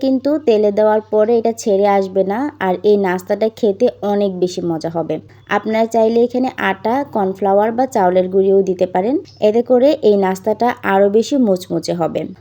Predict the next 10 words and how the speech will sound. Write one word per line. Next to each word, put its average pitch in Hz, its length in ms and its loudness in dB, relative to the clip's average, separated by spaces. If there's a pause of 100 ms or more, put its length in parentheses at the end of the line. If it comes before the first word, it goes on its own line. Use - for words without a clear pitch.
(120)
তো - 40 0 (100)
এই 233 140 6
পর্যায়ে 247 380 4
এই 277 140 4
নাস্তাটা 208 480 -2
আমার 226 160 -2 (200)
একদমই 208 440 -2
তৈরি 233 280 4
করা 226 180 2 (140)
রেডি। 208 300 0